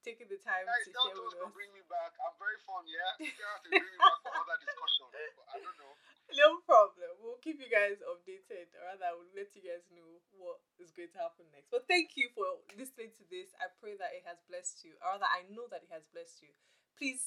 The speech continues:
Speaker 1: share with someone, um, and let somebody know. You know some people that actually need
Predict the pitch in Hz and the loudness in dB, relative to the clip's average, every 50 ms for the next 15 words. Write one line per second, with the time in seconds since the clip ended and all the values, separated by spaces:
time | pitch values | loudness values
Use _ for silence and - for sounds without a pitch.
0 | - - - 247 214 208 196 165 - - 202 180 180 180 175 175 175 170 170 165 | -8 -4 -2 0 0 0 -2 -6 -8 -8 -6 -8 -8 -10 -12 -14 -14 -16 -18 -20
1 | 165 165 160 156 156 160 165 175 185 202 208 202 - - 196 180 175 170 170 170 | -20 -20 -20 -20 -20 -20 -20 -16 -14 -12 -14 -14 -16 -20 -20 -20 -20 -20 -20 -20
2 | 170 160 _ _ _ 170 156 160 156 151 _ - 220 233 269 277 - 190 185 202 | -20 -20 _ _ _ -20 -20 -20 -20 -20 _ -20 -14 -8 -6 -6 -6 -6 -8 -14
3 | 196 165 151 143 160 - - 180 175 165 165 175 170 | -14 -12 -10 -12 -12 -12 -18 -20 -20 -20 -20 -20 -20